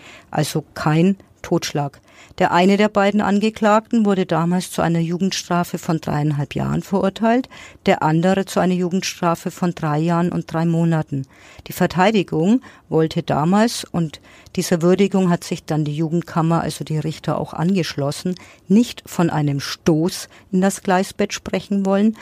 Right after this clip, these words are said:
sondern eher von gedankenlosen Schubsen, von einem Sturz infolge der Rangelei.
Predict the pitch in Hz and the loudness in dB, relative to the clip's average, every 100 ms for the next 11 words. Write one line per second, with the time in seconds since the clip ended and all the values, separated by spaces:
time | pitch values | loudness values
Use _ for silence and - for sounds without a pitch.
0 | - - - 175 180 180 185 160 160 175 | -20 -14 -2 2 4 2 0 0 0 0
1 | - 170 - - 151 160 175 160 156 - | 0 -2 -2 -4 -4 -2 -2 -2 -4 -4
2 | 151 - 185 - - 139 135 - - - | -6 -6 -6 -8 -6 -6 -8 -14 -20 -6
3 | 175 165 156 156 - - 185 214 214 - | 0 2 2 0 -2 0 2 2 0 -6
4 | 170 - - 165 170 180 165 - 151 143 | -6 -8 -2 0 2 0 -2 -2 -2 -2
5 | 139 143 139 139 139 | -4 -4 -4 -6 -6